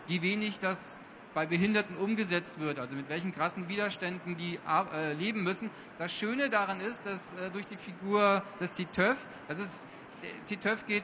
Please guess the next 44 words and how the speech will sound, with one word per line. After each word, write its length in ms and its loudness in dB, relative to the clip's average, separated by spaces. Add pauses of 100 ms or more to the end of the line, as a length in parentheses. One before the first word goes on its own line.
(140)
mit 140 -4
einer 220 0
wahnsinnigen, 520 -2
unschuldigen, 680 -2 (280)
kindlichen 460 0
Unbefangenheit 840 0
an 120 0
das 160 -2
Thema 320 6
heran. 560 8 (200)
Und 60 -8
dann 100 0
kommt 260 6
es 140 2
eben 200 2
auch 220 4
zu 180 -6
skurrilen 520 0
und 100 -4
bizarren 460 2
Szenen, 640 0 (480)
wie 80 8
man 160 12
hier 180 12
zum 140 4
Beispiel 340 8
sieht 280 0
beim 160 0
Fußball, 680 4 (280)
dass 120 2
sich 140 4
da 220 8
das 380 4
Holzbein 540 6
löst, 460 6
ja, 300 6 (240)
oder 160 6
wenn 120 6
ein 120 6
anderer 340 6
Schüler 440 4
in 60 2
seiner 260 6
Holzprothese 920 6